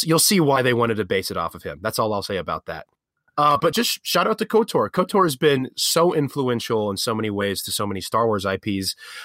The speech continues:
um, outside of the, uh, the actual kotor games. Um, just a, a little taste, a little hint of it. Uh, Rey is based off a character named Bastila.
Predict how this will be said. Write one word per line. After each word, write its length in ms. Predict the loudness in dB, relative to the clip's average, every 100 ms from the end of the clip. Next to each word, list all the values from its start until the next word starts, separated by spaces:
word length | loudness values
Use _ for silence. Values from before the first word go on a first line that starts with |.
| -6
um, 300 | -2 0 2
outside 540 | 0 2 2 2 2 0
of 80 |
the, 100 | -4 -8
uh, 160 | -6 -6 -6
the 120 | -4 -4
actual 260 | -4 -6
kotor 420 | -4 -6 -2 -6
games. 460 | -2 -2 0 -4 -10 -14 -20 _ _
Um, 540 | -2 2 2 0 -4 -10 _ -20 -14 -4
just 260 | -2 2
a, 220 | 2 2 2
a 80 | 0
little 340 | 2 4 2 -2 _ _ _ _
taste, 360 | -4 0 0 0
a 40 |
little 180 | 0 0
hint 200 | 0 0
of 140 | 0 -2
it. 200 | -4 -4
Uh, 360 | -2 0 -2 -8 -20 _ -6
Rey 480 | 0 2 4 0 -2
is 160 | -6
based 300 | 2 2 4
off 220 | 2 2
a 40 | 0
character 280 | -4 -4 -4
named 200 | -4 -2
Bastila. 500 | -4 -2 -2 -2